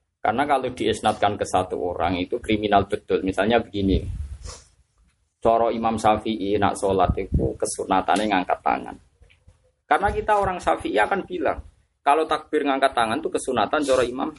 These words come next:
Syafi'i. Coba betapa kriminalnya kita. Bagaimana mungkin sesuatu yang dilakukan Rasulullah, karena Rasulullah idza kabbara rafa'a yadayhi. Hat-, bagaimana mungkin sesuatu yang dilakukan Rasulullah kemudian kamu pelintir,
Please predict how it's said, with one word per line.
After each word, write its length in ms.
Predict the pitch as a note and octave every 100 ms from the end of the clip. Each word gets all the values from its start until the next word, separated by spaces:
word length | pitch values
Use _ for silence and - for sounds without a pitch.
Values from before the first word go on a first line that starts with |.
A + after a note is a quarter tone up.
| - _ _ - - -
Syafi'i. 400 | - - - -
Coba 240 | G3+ G3 -
betapa 400 | - - G#3+ G#3+
kriminalnya 560 | - F3 E3+ D#3+ D#3
kita. 320 | D3+ C#3 - C3
Bagaimana 480 | D3 E3 E3+ F3+
mungkin 320 | F3+ F3 G#3 G3
sesuatu 320 | E3+ D#3+ E3+
yang 160 | E3
dilakukan 480 | C#3 C#3 C3+ C3+ C#3
Rasulullah, 400 | C3+ B2 B2+ B2
karena 320 | D#3 D#3 D3+
Rasulullah 400 | C#3+ C#3 - C#3+
idza 240 | C3+ A#2 A#2 -
kabbara 480 | C#3+ - C3 C#3
rafa'a 400 | C#3 A#2+ - G2
yadayhi. 480 | A2+ G#2 - F#2+ - - _ _ _ -
Hat-, 240 | A#2+ - - _ _ _ _
bagaimana 400 | F3 G#3+ G#3 G#3
mungkin 240 | G#3 A3 A3+
sesuatu 400 | - G3 F#3+ G#3+
yang 160 | G3+
dilakukan 320 | D3+ D#3+ E3+
Rasulullah 400 | E3 D#3+ E3 F#3
kemudian 400 | A3 A3 G#3+ A#3
kamu 320 | A3+ G#3 G#3 G3
pelintir, 720 | F#3+ F3 D#3+ A#2+ D#3 D#3+